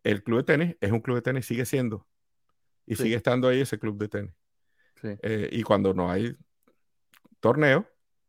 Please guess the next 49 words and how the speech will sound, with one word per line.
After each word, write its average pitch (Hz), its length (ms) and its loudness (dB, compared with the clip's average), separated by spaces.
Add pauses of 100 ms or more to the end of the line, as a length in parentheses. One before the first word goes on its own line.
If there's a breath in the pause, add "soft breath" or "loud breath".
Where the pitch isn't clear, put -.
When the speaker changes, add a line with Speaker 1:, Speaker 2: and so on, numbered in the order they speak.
(100)
Speaker 1:
la 92 180 -4
gente 90 260 -2
juega 92 240 -6
tenis 92 300 -8
ahí. 123 200 -8 (580)
Speaker 2:
Claro. 110 300 -4 (340)
Speaker 1:
Aquí, - 280 -10
esto 135 220 -6
no 139 80 0
es 143 60 0
un 147 60 -4
club 139 140 0
de 123 40 -4
tenis, 117 240 -4
estos - 200 -8
son 131 200 -4
treinta 127 300 0
y - 40 0
dos 127 160 -2
canchas 143 360 -2
que 123 120 -2
arman 165 360 0 (800)
para 104 180 0
quince 147 300 0
Speaker 2:
Ajá, 165 80 6
Speaker 1:
días 202 160 4
Speaker 2:
las 165 100 -4
Speaker 1:
y 113 60 -6
Speaker 2:
quitan. 135 100 4
Speaker 1:
después 120 240 6
las 135 160 2
tumban 123 380 2 (180)
y 120 120 0
al 98 100 8
año 104 120 6
siguiente 117 60 8
Speaker 2:
Impresiona 120 280 10
Speaker 1:
las - 20 12
Speaker 2:
el 151 60 10
Speaker 1:
vuelven 123 200 10
a - 40 10
Speaker 2:
tema - 60 10
que 160 60 10
Speaker 1:
armar. 151 120 6
Speaker 2:
acabas 123 220 6
de 151 40 2
mencionar 135 340 4
del 113 180 2
piso. - 440 -2